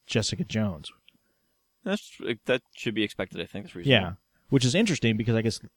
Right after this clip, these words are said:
Speaker 1: Iron Fist is the third series and then Luke Cage is the fourth, so that'll be kinda neat. That'll
Speaker 2: Cool.
Speaker 1: kinda
Speaker 2: I'd be, I would not be surprised then if we saw, um, Luke Cage in the Iron Fist series as well.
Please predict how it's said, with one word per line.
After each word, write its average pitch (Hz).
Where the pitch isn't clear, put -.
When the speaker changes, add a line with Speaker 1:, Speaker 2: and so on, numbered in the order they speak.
Speaker 1:
Iron 165
Fist -
is 95
the 107
third 151
series 95
and 104
then 101
Luke 104
Cage 101
is 92
the 90
fourth, 90
so -
that'll 117
be 95
kinda 85
neat. 85
That'll -
Speaker 2:
Cool. 107
Speaker 1:
kinda 92
Speaker 2:
I'd 117
be, 113
I 113
would 120
not 127
be 117
surprised 113
then 110
if 107
we 101
saw, 120
um, 98
Luke 101
Cage 101
in 98
the 98
Iron 117
Fist -
series 98
as -
well. 120